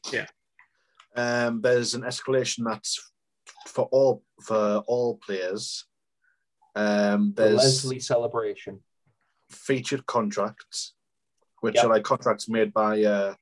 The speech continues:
Speaker 2: various companies, one of which is Eurogamer,
Speaker 1: Oh,
Speaker 2: the
Speaker 1: okay.
Speaker 2: magazine company, yeah, I think. Uh, there's another elusive target set in the Isle of Scale.
Speaker 1: Oh, yeah.
Speaker 2: And
Speaker 3: The Stowaway.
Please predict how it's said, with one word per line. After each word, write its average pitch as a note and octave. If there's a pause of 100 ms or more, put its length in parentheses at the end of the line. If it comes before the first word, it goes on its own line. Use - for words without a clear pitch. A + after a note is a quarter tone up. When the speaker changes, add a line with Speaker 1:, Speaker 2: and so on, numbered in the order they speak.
(640)
Speaker 2:
various G#2
companies, G#2
one A2
of G2+
which G#2
is G#2
Eurogamer, B2+ (1040)
Speaker 1:
Oh, -
Speaker 2:
the F3+
Speaker 1:
okay. G3+
Speaker 2:
magazine B2+
company, C#3+
yeah, B2 (180)
I -
think. B2 (1300)
Uh, G#2+
there's A2
another A#2+
elusive A2+
target G#2
set -
in G#2
the G#2
Isle A2
of G#2+
Scale. G2+ (1080)
Speaker 1:
Oh, C#3+
yeah. A2
Speaker 2:
And G#2
Speaker 3:
The G2+
Stowaway. G#2